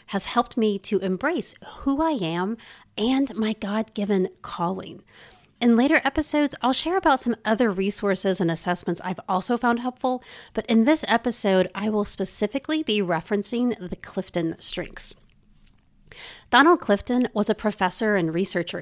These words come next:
who asked the question, "What would happen if we studied what is right with people?" Through his research and study of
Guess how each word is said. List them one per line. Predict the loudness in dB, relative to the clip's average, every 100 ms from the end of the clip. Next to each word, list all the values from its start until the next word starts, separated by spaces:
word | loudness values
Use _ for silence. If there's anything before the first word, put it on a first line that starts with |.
| -8
who | -6
asked | -6 -6
the | -6
question, | -6 -6 -6 -8 -8 -12 -20 _ -8
"What | -4 0 2 2
would | 2
happen | 2 0 0 -6 -6
if | -6 -2
we | -2
studied | 0 0 0 -2
what | -2 -4
is | -2 -4
right | -2 0 -2 -2 -10 _
with | -12 -10
people?" | -10 -10 -12 -18 _ _ _ -20 -20 _ 0
Through | 4
his | 6 4
research | 2 0 0 -4 -4 -4
and | -2 0 -2
study | -4 -2 0 2
of | 0